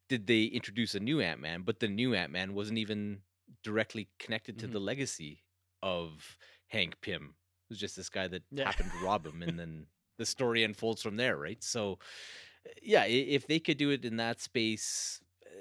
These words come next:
Speaker 1: I have every confidence that D C can do it with,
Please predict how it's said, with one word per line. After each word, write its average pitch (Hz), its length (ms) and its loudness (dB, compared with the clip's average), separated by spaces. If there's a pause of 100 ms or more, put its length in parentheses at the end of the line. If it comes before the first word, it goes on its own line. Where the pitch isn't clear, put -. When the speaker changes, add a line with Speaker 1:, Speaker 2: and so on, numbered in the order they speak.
(480)
Speaker 1:
I 110 40 4
have 104 220 -2
every 104 200 -2
confidence 85 720 -8
that 82 160 -6 (1000)
D 101 140 -10
C 92 180 -12
can 87 200 -10
do 87 200 -6
it - 80 -10
with, 82 260 -10